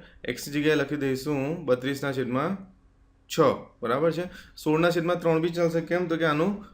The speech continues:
અ, રિડ્યુસ ફોર્મ છે. બે ગુણ્યા સોળ બત્રીસ,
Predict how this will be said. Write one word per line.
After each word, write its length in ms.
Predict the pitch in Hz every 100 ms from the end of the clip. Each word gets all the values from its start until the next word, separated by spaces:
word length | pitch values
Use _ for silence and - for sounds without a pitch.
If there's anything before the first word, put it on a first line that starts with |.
| _
અ, 320 | - 113 113
રિડ્યુસ 400 | 123 160 190 185
ફોર્મ 200 | 139 120
છે. 160 | 104 110 98 - -
બે 400 | 110 117 131 139
ગુણ્યા 640 | 127 123 123 127 131 165
સોળ 420 | 170 - - 131 131
બત્રીસ, 600 | 160 - 139 170 190